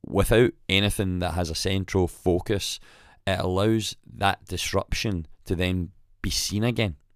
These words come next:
And what I mean by that is, without sport actually have happened, streakers are back, protesters are back. Yes, okay, they were maybe unemployed over the pandemic,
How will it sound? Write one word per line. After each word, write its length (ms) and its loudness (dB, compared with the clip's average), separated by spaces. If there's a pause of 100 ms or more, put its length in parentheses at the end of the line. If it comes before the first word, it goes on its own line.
(180)
And 120 2
what 80 6
I 80 0
mean 180 0
by 160 4
that 240 0
is, 180 -6 (920)
without 360 2
sport 380 0
actually 520 -2
have 240 -4
happened, 640 -2 (580)
streakers 640 -2 (300)
are 80 0
back, 480 0 (400)
protesters 680 0 (100)
are 120 0
back. 440 0
Yes, 400 -2
okay, 240 0
they 120 -2
were 340 -2
maybe 300 -4 (380)
unemployed 560 0
over 140 2
the 100 0
pandemic, 540 -2